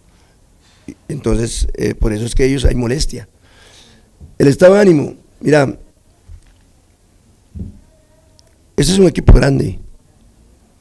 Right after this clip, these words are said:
y este equipo, lo que nosotros queremos cambiar es eso, de los em-, los empiezos, porque este equipo, yo sé que este equipo es muy fuerte, puede clasificar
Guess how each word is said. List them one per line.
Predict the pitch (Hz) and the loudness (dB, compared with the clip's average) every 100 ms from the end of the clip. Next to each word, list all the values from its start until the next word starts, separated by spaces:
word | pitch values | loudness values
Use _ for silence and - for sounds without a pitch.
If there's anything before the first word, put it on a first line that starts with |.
| _ _ | _ _
y | 160 143 | -2 0
este | - | 0
equipo, | 147 156 156 160 - _ _ _ - | -4 -8 -10 -10 -12 _ _ _ -8
lo | 120 | -6
que | 110 | -4
nosotros | - - 135 | 0 0 0
queremos | 147 147 151 | 0 0 0
cambiar | 160 156 151 | -2 0 0
es | 127 | 0
eso, | 165 135 127 - _ _ _ _ _ _ _ _ _ _ _ | -2 -4 -10 -14 _ _ _ _ _ _ _ _ _ _ _
de | - 107 | -8 -6
los | 98 - | -6 -10
em-, | - - - | -2 4 4
los | - | 4
empiezos, | - - 90 71 - - | 2 4 4 0 -8 -4
porque | - - | 4 4
este | 127 175 | 2 -8
equipo, | - 170 - - - _ _ _ - _ _ _ - - | -10 0 2 2 -4 _ _ _ -20 _ _ _ -20 -6
yo | 127 139 | -2 0
sé | 165 175 - - - - - - _ _ _ _ _ _ | 2 0 -4 -18 -20 -20 -20 -20 _ _ _ _ _ _
que | - 123 | -6 -6
este | 117 | -6
equipo | - - 143 170 - _ _ _ _ _ _ _ _ _ _ _ _ _ _ - | -6 -6 -6 -10 -10 _ _ _ _ _ _ _ _ _ _ _ _ _ _ -8
es | 175 | -2
muy | 151 | 2
fuerte, | 139 147 - - | 4 2 -2 -2
puede | - - 180 123 | 4 4 4 -2
clasificar | - - - - - | -4 2 2 2 -6